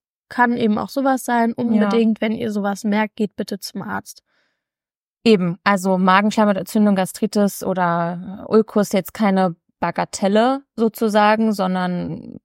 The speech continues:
Speaker 2: ja, ne, lasst euch da einfach auch beraten. Das, ihr müsst das nicht aushalten, <laughs> den Schmerz.
Speaker 1: Definitiv.
Speaker 2: Schlimm genug. <laughs> Ich hasse es.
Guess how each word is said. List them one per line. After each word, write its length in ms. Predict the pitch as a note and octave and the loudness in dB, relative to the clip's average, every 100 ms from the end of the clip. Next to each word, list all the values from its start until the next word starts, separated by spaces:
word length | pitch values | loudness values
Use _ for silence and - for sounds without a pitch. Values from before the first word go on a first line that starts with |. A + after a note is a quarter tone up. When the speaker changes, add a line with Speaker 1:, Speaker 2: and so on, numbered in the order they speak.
| - | -8
Speaker 2:
ja, 260 | E3+ D#3 - _ _ | -4 -4 -8 _ _
ne, 180 | C4 E4 B4 | 0 0 -2
lasst 340 | C4+ A#3 - F3+ | -6 -6 -4 -8
euch 100 | - | -4
da 120 | F#3+ | -4
einfach 380 | F#3 F3+ - - | -2 -4 -4 -2
auch 160 | E3+ E3+ | -2 -2
beraten. 600 | - G3 D#3+ D#3 - F3 - | -4 -2 -2 -2 -6 -8 -14
Das, 160 | - | -8
ihr 220 | F#3+ F#3+ F#3+ | -4 2 2
müsst 260 | A#3 - | 2 0
das 140 | G#3 G3 | -2 -2
nicht 180 | F3+ | -2
aushalten, 560 | F3+ E3 - G3 G#3+ B3 - | -4 -4 -2 0 2 0 -2
<laughs> 140 | - | -2
den 120 | A3+ | -2
Schmerz. 640 | A#3 - G3+ - _ - - | 0 -6 -6 -8 _ -20 -10
Speaker 1:
Definitiv. 640 | A3+ G#3 A3 G#3 - G#3 G3+ | -8 -6 -2 -4 -4 -10 -10
Speaker 2:
Schlimm 300 | - C4+ D4+ | 0 2 2
genug. 460 | D4 D4 D4 - - | 2 2 0 -2 -2
<laughs> 20 | D#4 D4 - C4+ - _ | 0 0 0 -2 -2 _
Ich 100 | - | -4
hasse 280 | C4 - F2 | -4 -2 -2
es. 340 | G3+ G#3 - | -2 -2 -4